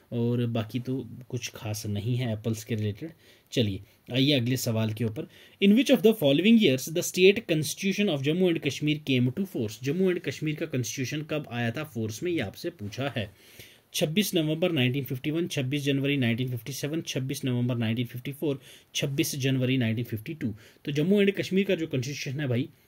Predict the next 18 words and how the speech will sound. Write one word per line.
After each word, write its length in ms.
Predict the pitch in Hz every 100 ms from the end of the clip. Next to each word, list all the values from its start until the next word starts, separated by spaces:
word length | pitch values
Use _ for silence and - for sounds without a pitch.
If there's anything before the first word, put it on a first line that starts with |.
| _ 131
वो, 320 | 151 180 185 - -
अ, 20 |
हमने 520 | 120 123 117 135 147 160
कब 200 | 156 151
आया 200 | 123 123
था, 140 | 160
अ, 160 | 190 - - 226 226 160 110 113 113
कॉन्स्टिट्यूशन 520 | 135 131 - 135 -
फोर्स 480 | 165 - - 175 185
में 100 | 165
आया 100 | 113
था 100 | 110 151
छब्बीस 400 | - 151 160 185
जनवरी 520 | 170 131 120 113 143 196 - _ 120
नाइनटीन 340 | 117 120 131
फिफ्टी 400 | 127 110 - 220
सेवन 340 | - 117 92
को, 140 | 90